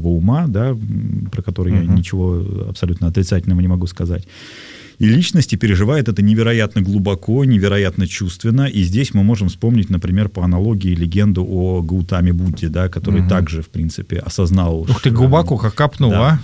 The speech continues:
Speaker 2: а?
Speaker 1: осознал, э, присутствие в жизни страдания, смерти, болезни. Ну,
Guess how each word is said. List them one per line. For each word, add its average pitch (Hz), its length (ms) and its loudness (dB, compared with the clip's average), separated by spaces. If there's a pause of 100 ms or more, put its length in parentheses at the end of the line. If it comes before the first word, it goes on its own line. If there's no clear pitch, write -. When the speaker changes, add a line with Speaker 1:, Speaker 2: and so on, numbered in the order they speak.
Speaker 2:
а? - 40 -6
Speaker 1:
осознал, 92 640 0
э, 107 580 -8 (680)
присутствие 107 520 0
в 82 60 0
жизни 85 220 2
страдания, 85 560 0
смерти, 85 480 -2
болезни. 87 460 -2
Ну, 101 240 0